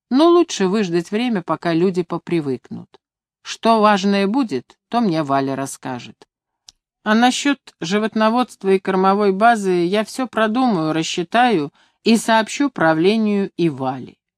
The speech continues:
Она вооружилась счётами и таблицами и уселась за Алёшин стол подсчитывать кормовые ресурсы колхоза.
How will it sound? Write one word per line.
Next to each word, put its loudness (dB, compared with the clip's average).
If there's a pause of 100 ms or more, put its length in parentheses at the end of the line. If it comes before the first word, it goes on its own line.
(540)
Она -2
вооружилась -2
счётами -6
и -4
таблицами -6 (320)
и 2
уселась 4
за 2
Алёшин 0
стол -2 (280)
подсчитывать -4
кормовые -2
ресурсы -6
колхоза. -10